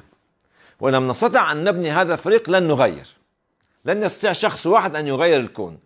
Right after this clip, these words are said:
أو يغير المجتمع أو يغير القرية أو يغير أي شيء. لابد أن يجتمع حول هذه الفكرة التي آمن بها صاحب الفكرة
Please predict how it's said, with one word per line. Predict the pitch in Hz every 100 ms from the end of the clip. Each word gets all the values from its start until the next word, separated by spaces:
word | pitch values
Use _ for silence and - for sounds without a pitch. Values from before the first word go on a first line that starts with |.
| -
أو |
يغير | 139 135 156
المجتمع | 143 117 127 95 78
أو | 101
يغير | 117 143 151
القرية | - 135 104 80 _ _ _ _ _ _ -
أو | 123
يغير | 139 131 185 156
أي | 165 208
شيء. | - 87 - _ _ _ -
لابد | 104 110 226 226 147
أن | - 139
يجتمع | 131 117 208 208 127
حول | - 110 117
هذه | 120 143 180
الفكرة | 127 233 240 254 254 _ _ _ _ 110
التي | 143 143 143
آمن | 202 196 170
بها | 156 196 135 104 _ _ _ _
صاحب | - 208 139 135 131
الفكرة | - 240 233 208